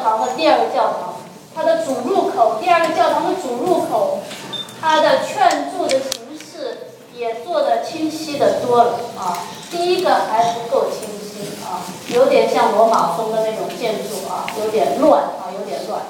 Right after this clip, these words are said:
所以，啊，这是一点一点去寻找的啊。文艺复兴建筑师不是一下子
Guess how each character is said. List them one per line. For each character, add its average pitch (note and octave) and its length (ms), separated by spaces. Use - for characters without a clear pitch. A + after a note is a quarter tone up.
所 C#4 160
以， - 400
啊， A#3+ 300
这 E4+ 100
是 D#4+ 220
一 F#4+ 160
点 C#4 280
一 - 40
点 A#3 280
去 D4 180
寻 B3+ 420
找 - 60
的 - 260
啊。 F3+ 320
文 C#4 180
艺 F4+ 120
复 E4+ 100
兴 E4+ 260
建 D4+ 180
筑 C4+ 80
师 D4 180
不 E4 180
是 - 260
一 C#4+ 240
下 D4 220
子 - 60